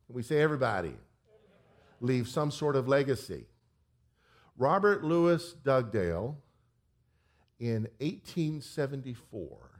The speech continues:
studied seven hundred and nine inmates in thirteen county jails in the state of New York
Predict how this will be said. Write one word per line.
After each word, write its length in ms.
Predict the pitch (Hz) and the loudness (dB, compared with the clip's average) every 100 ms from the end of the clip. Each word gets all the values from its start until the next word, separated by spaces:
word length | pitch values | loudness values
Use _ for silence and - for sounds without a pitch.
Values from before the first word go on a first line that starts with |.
| _ _ _ _ _ _ _ _ _ _ | _ _ _ _ _ _ _ _ _ _
studied 680 | - 175 165 165 156 - - _ | -6 2 4 4 0 -4 -18 _
seven 480 | - - 170 175 180 | -18 -4 0 0 0
hundred 440 | 151 160 147 131 | -2 -2 -4 -6
and 220 | 110 110 | -4 -2
nine 560 | 113 120 110 95 87 92 _ | -2 -2 -4 -4 -8 -12 _
inmates 920 | 135 160 160 117 87 76 - - - _ _ _ _ - _ - | -2 -2 0 -4 -6 -8 -16 -20 -20 _ _ _ _ -20 _ -6
in 300 | 127 110 104 - | -2 -2 -4 -4
thirteen 560 | 170 175 175 165 156 143 | 0 0 -2 -4 -4 -4
county 320 | - 139 127 120 | -6 -6 -6 -8
jails 560 | 107 110 90 80 80 | -6 -6 -4 -6 -10
in 120 | 104 | -16
the 100 | 95 | -16
state 300 | 85 - 120 | -14 -6 -2
of 140 | 107 92 | -4 -6
New 80 | 104 | -12
York 400 | 92 95 76 | -10 -10 -10